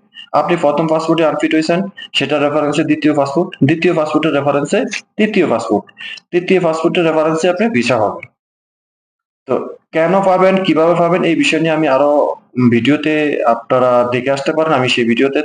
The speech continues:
বিস্তারিত তুলে ধরছি। আজকের বিষয়টা হলো অন্যরকম, যে এজেন্সির কাছে আমার এক ভাই, এক মানে ভাই যে আমাকে বলছিলেন যে, "ভাই, আমি প্রথম পাসপোর্টে আনফিট হই,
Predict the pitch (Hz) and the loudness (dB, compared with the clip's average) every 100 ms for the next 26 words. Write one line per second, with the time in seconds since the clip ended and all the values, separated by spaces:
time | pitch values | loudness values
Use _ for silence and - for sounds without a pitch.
0 | - - 131 - 127 - - 123 135 147 | -6 -6 -4 -2 -4 -4 -2 0 0 0
1 | 165 233 - _ _ _ _ _ - 151 | 0 -2 -2 _ _ _ _ _ -2 0
2 | 151 - 175 170 185 175 180 180 160 151 | 2 0 2 2 2 2 2 2 2 2
3 | 151 - 220 226 _ _ _ _ _ _ | 0 -2 -4 -6 _ _ _ _ _ _
4 | _ _ - 151 135 - 156 180 190 196 | _ _ -10 -2 0 0 0 0 2 0
5 | 196 190 196 156 151 151 143 - - - | 0 2 4 4 4 2 -2 -6 -12 -12
6 | 170 _ _ _ _ - 117 113 131 147 | -18 _ _ _ _ -8 0 2 4 2
7 | 233 233 - _ _ _ _ - 120 117 | 0 -4 -12 _ _ _ _ -6 -4 -4
8 | - - - - _ 120 123 123 120 120 | -8 -12 -14 -18 _ -4 0 2 2 0
9 | 107 - _ _ 117 120 143 156 151 156 | -2 -6 _ _ -2 0 2 2 2 2
10 | 156 147 - 127 139 147 127 131 135 160 | 2 0 0 0 0 0 0 0 0 0
11 | 170 170 170 120 113 139 208 - _ _ | 0 2 2 2 2 0 -2 -8 _ _
12 | _ _ - 127 156 165 151 147 160 160 | _ _ -4 0 0 0 -2 -2 -2 -2
13 | - 165 - 135 156 160 175 170 | -2 -2 0 0 -2 -4 -2 -2